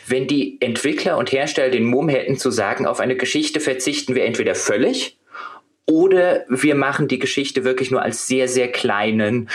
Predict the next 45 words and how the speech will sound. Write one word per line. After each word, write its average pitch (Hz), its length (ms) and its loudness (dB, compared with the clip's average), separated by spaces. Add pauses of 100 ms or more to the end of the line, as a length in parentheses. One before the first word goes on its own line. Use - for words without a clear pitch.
(240)
oder 113 320 2
als 110 220 0
überschaubaren 110 840 0
Teil 87 280 -2
des 82 100 -2
Spiels. - 420 -6 (140)
Und 107 120 -2
wir 117 60 0
gehen 120 200 0
wirklich 139 340 0
hin 131 160 0
und 113 180 0
sagen, 110 400 0 (220)
Gameplay 120 480 0
first", 101 560 -2
wie 131 80 0
das 143 140 0
ja 120 100 0
heute 131 240 0
vielfach, 151 320 0
du 131 80 0
hast 123 140 0
ja 113 60 0
vorher 110 160 2
gesagt, 135 200 0
in 110 80 2
der 107 80 4
Entwicklung 127 380 0
immer 110 140 2
noch 104 120 2
so - 140 -2
ist, - 240 0 (460)
ähm, 127 340 0
dass 127 320 -4
tatsächlich 143 600 0
einerseits 131 360 0
das 127 100 -2
Gameplay 117 320 0
first 131 320 -2
kommt, 131 220 -2
aber - 200 -4
andererseits 131 600 0
die 131 120 2
Hälfte 135 520 0
des 135 320 -2